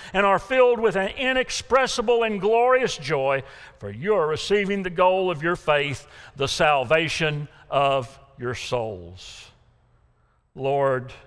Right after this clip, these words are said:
save us. There's some powerful statements there, and we could spend the rest of our evening there, but just note what he says in that text about a hope that's to be revealed,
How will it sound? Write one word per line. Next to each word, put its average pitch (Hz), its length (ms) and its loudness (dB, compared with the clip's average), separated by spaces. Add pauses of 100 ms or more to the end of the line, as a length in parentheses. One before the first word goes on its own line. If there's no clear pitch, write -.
(600)
save 104 540 -6
us. - 420 -18 (680)
There's 175 180 -6
some 143 140 -8
powerful 170 500 0
statements 139 560 -2
there, 139 220 2
and 151 120 -4
we 160 100 -4
could - 120 -12
spend 156 260 -4
the 131 60 -6
rest 139 260 0
of 147 100 -4
our 139 200 2
evening 131 420 -6
there, 131 160 -2
but 127 180 -6 (300)
just - 280 -4
note 180 360 0
what 143 160 0
he 139 80 -4
says 139 440 -4
in 120 120 -6
that 120 280 -2
text 110 360 -4
about 160 200 2
a 156 80 2
hope 247 480 4
that's - 200 -8
to 175 100 -4
be 175 140 -2
revealed, 147 640 -6